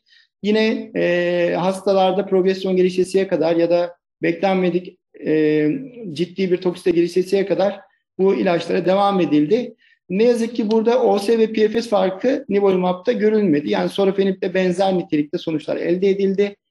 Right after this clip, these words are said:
E, istatistiksel olarak bir anlam ifade etmedi. Nivolumab on altı nokta dört ay O S, e, sorafenib ise de on dört nokta yedi aydı.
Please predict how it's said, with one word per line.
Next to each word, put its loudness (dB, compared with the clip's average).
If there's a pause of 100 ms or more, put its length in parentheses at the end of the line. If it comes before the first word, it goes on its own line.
(280)
E, 0
istatistiksel -2
olarak 0
bir -2
anlam -2
ifade 0
etmedi. -2 (200)
Nivolumab 0
on 0
altı -2
nokta -4
dört -2
ay 0 (120)
O 0
S, -4 (240)
e, 0
sorafenib 0
ise -2
de -2
on 0
dört -2
nokta -4
yedi 2
aydı. -2